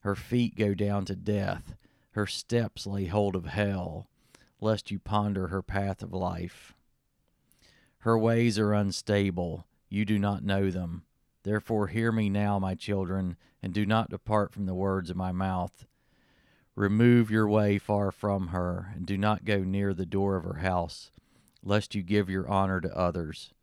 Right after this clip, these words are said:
and your years to the cruel one, lest aliens be filled with your wealth,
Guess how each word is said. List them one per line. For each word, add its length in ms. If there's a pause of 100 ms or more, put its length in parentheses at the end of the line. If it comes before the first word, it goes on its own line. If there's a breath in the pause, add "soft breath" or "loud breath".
(440 soft breath)
and 160
your 160
years 420
to 140
the 100
cruel 460
one, 420 (540 soft breath)
lest 320
aliens 580
be 140
filled 360
with 160
your 140
wealth, 580